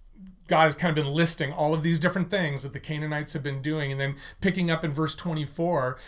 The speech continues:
this is what God says. "Do not defile yourselves in any of these ways, for the people I am driving out before you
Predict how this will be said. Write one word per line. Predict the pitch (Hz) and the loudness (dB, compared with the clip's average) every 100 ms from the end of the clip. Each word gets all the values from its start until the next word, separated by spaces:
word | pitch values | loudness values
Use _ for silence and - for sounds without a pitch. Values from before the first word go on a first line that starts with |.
| - - | -16 -2
this | 156 - | 4 4
is | 156 | 4
what | 139 139 139 | 0 -2 -2
God | 139 135 131 | -2 0 0
says. | - 123 120 - - - - - - - 127 | 0 -2 -2 -4 -4 -12 -20 -20 -20 -14 -4
"Do | 123 190 214 | 2 4 4
not | 190 190 170 | 2 0 0
defile | 165 - 160 170 151 | -2 0 0 2 0
yourselves | 127 117 135 120 120 120 - - - | 0 0 0 -2 -4 -4 -4 -6 -4
in | 151 165 - - | -4 -4 -12 -4
any | 190 190 156 127 143 - - | -2 0 0 -4 -10 -12 -4
of | 143 135 | -4 -2
these | 143 131 | -6 -6
ways, | 135 135 117 - - - - - - - | -4 -4 -4 -4 -6 -8 -20 -20 -20 -20
for | - 165 | 2 2
the | 151 | 2
people | - - 208 202 208 214 - | -2 -2 -2 2 2 2 0
I | 165 | -2
am | 180 170 | 0 0
driving | 147 151 156 156 147 | 0 -2 0 -2 -4
out | 156 185 139 | -4 -6 -8
before | 135 170 196 190 | -4 2 4 4
you | 131 107 107 | 2 -4 -8